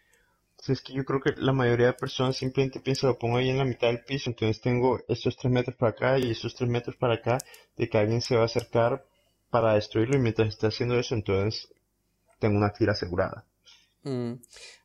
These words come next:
Speaker 2: Pero bueno, igual, igual ya la Melusi la van a nerf-, ya ner-, de nerfeada viene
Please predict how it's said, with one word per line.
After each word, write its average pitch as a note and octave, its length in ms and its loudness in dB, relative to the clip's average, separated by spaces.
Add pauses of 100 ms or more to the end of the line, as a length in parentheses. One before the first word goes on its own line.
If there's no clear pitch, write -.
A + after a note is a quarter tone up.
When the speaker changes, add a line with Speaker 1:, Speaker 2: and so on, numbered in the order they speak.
(420)
Speaker 2:
Pero - 120 -12
bueno, C#3+ 140 -4
igual, C3+ 200 0
igual C#3+ 260 0
ya E3+ 80 0
la F3+ 80 0
Melusi E3+ 360 -2
la E3 80 0
van D3 240 -2
a C#3+ 40 -2
nerf-, - 140 -14
ya B2 320 -4
ner-, B2 380 -8
de A#2 260 -10
nerfeada C3 580 2
viene A#2+ 540 -4